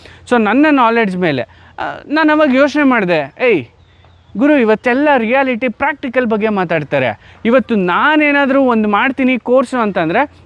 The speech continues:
ನಾನೊಬ್ಬ ಪ್ರೊಫೆಸರ್ ಆಗೋಕೆ ಹೊರಟಿದ್ದೀನಿ, ನಾನೊಬ್ಬ ಗೈಡ್ ಆಗೋಕೆ ಹೊರಟಿದ್ದೀನಿ ಅಂತಂದರೆ ನನ್ನನ್ನು ಯಾರು ನಂಬಿ ಬರ್ತಾರೆ? Who comes to me? ಯಾರು ನನ್ನ ಜಾಯಿನ್ ಆಗ್ತಾರೆ? ಯಾರೋ ಒಬ್ಬ ದೊಡ್ಡ ಕಾಂಟೆಂಟ್ ಕ್ರಿಯೇಟರ್ ಮಾಡ್ತಾನೆ, ನಾನು ಹತ್ತು ಕೋಟಿ ದುಡ್ದಿದ್ದೀನಿ YouTube-ಇಂದ,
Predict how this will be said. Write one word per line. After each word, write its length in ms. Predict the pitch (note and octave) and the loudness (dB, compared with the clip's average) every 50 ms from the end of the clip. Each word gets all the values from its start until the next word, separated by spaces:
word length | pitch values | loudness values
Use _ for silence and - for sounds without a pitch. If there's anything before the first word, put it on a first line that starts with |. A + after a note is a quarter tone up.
| - | -6
ನಾನೊಬ್ಬ 320 | F#3+ F#3+ G#3 A3+ A3 G#3 A#3 | -4 -2 -2 0 0 0 -2
ಪ್ರೊಫೆಸರ್ 520 | G#3 - A#3+ A#3 A3 D4 C#4+ B3+ C#4 C4 | -2 0 -2 0 0 0 0 2 2 0
ಆಗೋಕೆ 300 | B3+ A#3+ A3+ A#3 A#3 A#3 | 0 0 0 -2 -4 -2
ಹೊರಟಿದ್ದೀನಿ, 400 | A#3 A3 G3+ A3+ A3+ A3 A3 A3 | -2 -4 -4 -4 -4 -4 -4 -4
ನಾನೊಬ್ಬ 340 | A3 G#3 F#3+ F#3+ G#3 G#3 A3 | -4 -4 -2 -2 -2 -2 -2
ಗೈಡ್ 340 | G3+ D#3 F3+ A3+ C#4 C#4+ C#4 | -2 0 0 0 2 2 2
ಆಗೋಕೆ 260 | C4 A#3+ A#3+ A#3+ - | 2 0 0 -2 -2
ಹೊರಟಿದ್ದೀನಿ 460 | A#3 G#3 G3+ G3 G#3 F#3+ G3 F#3+ F3+ | -2 -4 -2 -4 -4 -4 -4 -2 -2
ಅಂತಂದರೆ 520 | E3+ E3+ D#3 D#3+ C#3+ C#3 F3+ A#3 - - - - - | -2 -4 -4 -6 -6 -4 -4 -6 -6 -8 -20 -12 -6
ನನ್ನನ್ನು 300 | A#3 C4+ D4+ D#4+ D#4 C#4 | -2 0 2 2 2 2
ಯಾರು 260 | C4 B3 C4 D#4 D4+ C#4+ | 2 0 0 0 0 0
ನಂಬಿ 320 | C4 B3+ A#3+ A#3 B3 B3 | -2 0 0 0 2 2
ಬರ್ತಾರೆ? 600 | F#3 F3 D3+ C3 - - B2 A2+ A2+ G#2+ G#2+ - - _ _ _ _ - - - - - - C4+ | 2 0 -2 -2 -2 -4 -2 -2 -2 -4 -6 -10 -16 _ _ _ _ -20 -20 -20 -20 -10 -2 0
Who 160 | D#4+ D4+ - | 0 0 2
comes 340 | D#4 D#4+ D#4 - - - C4+ | 2 0 0 0 -2 -4 -2
to 140 | A#3+ A3 | -2 0
me? 200 | G3 D3+ B2+ A2+ G#2 G#2+ A#2 - - - | 0 0 -2 -2 -6 -10 -18 -20 -14 -8
ಯಾರು 360 | F3 G3+ G#3+ C#4+ D#4 D4+ C#4+ | -4 -2 0 0 0 0 0
ನನ್ನ 260 | C4+ C4 B3 A#3+ A3+ | 0 -2 0 0 -2
ಜಾಯಿನ್ 360 | F#3 D3+ F#3+ G3 A#3 C4 B3+ B3 | -2 0 0 0 0 0 -2 -2
ಆಗ್ತಾರೆ? 600 | A#3 G#3 _ - G3 F#3 E3 D3+ C3+ A#2 G#2+ _ _ - - - - _ - | -4 -4 _ -4 -4 -2 0 0 -2 -2 -4 _ _ -20 -20 -20 -20 _ -6
ಯಾರೋ 420 | D#3+ D#3+ F3 G3 G#3+ A3 A3 G#3+ G3+ | -4 -2 0 0 2 2 2 2 0
ಒಬ್ಬ 160 | F3+ F3 F#3+ | 0 -2 -4
ದೊಡ್ಡ 360 | E3+ D#3 F3+ G3+ A3 G3+ G3 | -2 0 0 0 0 2 0
ಕಾಂಟೆಂಟ್ 480 | G#3+ - G3+ G3+ A3+ G#3+ A#3 A3+ G#3+ G3 | -2 -2 -2 -4 -4 -2 -4 -6 -4 -4
ಕ್ರಿಯೇಟರ್ 340 | G#3+ G#3 G#3 G3 G#3+ G#3 | -2 -2 -2 0 -2 -2
ಮಾಡ್ತಾನೆ, 460 | G3+ G3 G3 F#3+ - G3+ F#3+ G3 F#3 F#3 | -2 -2 -4 -4 -2 -2 -2 0 0 0
ನಾನು 220 | F3+ F3 F3+ F3+ | 0 -2 -2 0
ಹತ್ತು 220 | A3+ B3 - - | -2 -4 -4 -4
ಕೋಟಿ 360 | - B3 A#3 A3 G#3 A#3 A3+ G3 | -2 0 0 0 0 -2 -4 -2
ದುಡ್ದಿದ್ದೀನಿ 580 | G#3+ G#3 G3 G3 A3 G#3+ G#3 G3+ G3+ F#3+ G3 | -2 -2 -2 -2 -2 -2 -2 -2 -4 -4 -4
YouTube-ಇಂದ, 580 | A3 A#3 G#3 - A3 A#3 A3+ F#3+ G#3 F#3+ F#3 | -4 -4 -6 -4 -4 -4 -2 -2 -2 -2 0